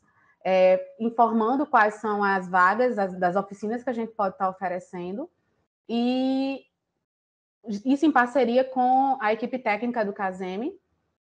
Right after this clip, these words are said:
e elas passam para os alunos, né, quais são as, as possibilidades que eles podem estar sendo inseridos, e eles escolhem. E aí, dentro dessa escolha, é inserido junto ao pia, e essa,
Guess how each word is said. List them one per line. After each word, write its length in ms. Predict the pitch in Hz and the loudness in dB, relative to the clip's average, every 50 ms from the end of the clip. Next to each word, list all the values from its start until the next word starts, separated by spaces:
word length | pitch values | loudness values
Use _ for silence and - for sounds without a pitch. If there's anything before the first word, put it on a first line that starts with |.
| _ _ _ | _ _ _
e 500 | 247 262 277 302 320 330 339 330 - - - | 0 2 4 6 6 4 4 2 -2 0 2
elas 280 | 233 240 247 262 262 | 4 4 4 4 2
passam 440 | - - 254 247 294 294 - 349 330 | 2 4 4 4 4 2 0 -2 -2
para 220 | - 285 262 240 233 | 0 2 2 2 2
os 120 | 233 220 | 2 0
alunos, 800 | 233 226 214 202 196 196 196 214 254 311 403 392 - - _ _ _ _ _ _ _ | 0 0 0 0 -2 -2 -2 -2 -2 -4 -4 -6 -10 -16 _ _ _ _ _ _ _
né, 340 | 185 180 180 185 214 254 - | -10 -8 -6 -4 -4 -4 -2
quais 220 | - 214 214 214 | -2 -2 -2 -2
são 160 | 214 226 208 | -4 -6 -6
as, 280 | 208 214 208 208 - _ - | -6 -6 -8 -12 -14 _ -6
as 220 | 190 190 190 - | -6 -6 -4 -6
possibilidades 640 | - 214 208 208 196 214 214 196 185 180 190 208 - | -8 -8 -6 -6 -6 -6 -4 0 0 0 0 0 -2
que 80 | - 226 | -6 -8
eles 140 | 214 208 208 | -8 -6 -4
podem 240 | - 196 190 190 | -4 -4 -4 -4
estar 160 | 190 196 185 180 | -6 -8 -10 -10
sendo 240 | - 196 180 170 | -10 -12 -12 -12
inseridos, 680 | 180 180 - 220 208 196 196 208 208 247 311 - _ _ _ _ _ _ _ | -12 -12 -10 -8 -6 -6 -6 -6 -8 -8 -10 -12 _ _ _ _ _ _ _
e 120 | 254 262 277 | 0 2 4
eles 200 | 277 294 269 302 | 4 4 2 -2
escolhem. 640 | 339 339 - - 240 202 180 175 175 170 175 - _ _ | -4 -4 -2 0 2 2 2 0 -4 -6 -8 -12 _ _
E 160 | 220 214 214 | -6 -2 0
aí, 540 | 202 196 196 196 202 208 233 240 254 247 208 - | 0 2 2 0 0 -2 -2 -4 -4 -6 -8 -8
dentro 340 | 190 185 220 233 247 254 226 | -6 -6 -4 -4 -6 -4 -4
dessa 240 | 220 226 226 269 | -4 -4 -4 -6
escolha, 500 | 254 240 - - 269 277 311 320 311 277 | -10 -12 -4 -2 0 2 2 2 2 2
é 100 | 247 240 | 2 2
inserido 500 | 233 233 - 247 226 226 214 226 220 220 | 0 -2 -2 -2 -2 -2 -2 -4 -6 -8
junto 220 | 220 233 233 226 240 | -8 -8 -6 -4 -2
ao 140 | 262 269 262 | -2 -2 -2
pia, 380 | - 285 269 277 294 294 294 | -4 -6 -4 -2 -2 -2 -2
e 120 | 285 277 277 | 0 0 -2
essa, 260 | 277 277 - - | -2 -2 -4 -6